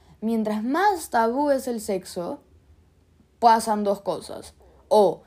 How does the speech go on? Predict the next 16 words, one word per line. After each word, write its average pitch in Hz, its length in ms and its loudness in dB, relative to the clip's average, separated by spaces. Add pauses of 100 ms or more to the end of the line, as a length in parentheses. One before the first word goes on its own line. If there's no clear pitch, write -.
(160)
quieres 240 260 2
saber 196 320 -2
todo 240 480 4
acerca 180 480 -2
de 170 240 -2
él, - 220 -6
que 160 100 -10
fue 160 180 -6
lo 160 140 -4
que 175 80 -14
me 156 160 -10
pasó - 260 -14
a - 60 -6
mí, 156 300 -10 (240)
y 151 380 -8
investigué 175 840 -4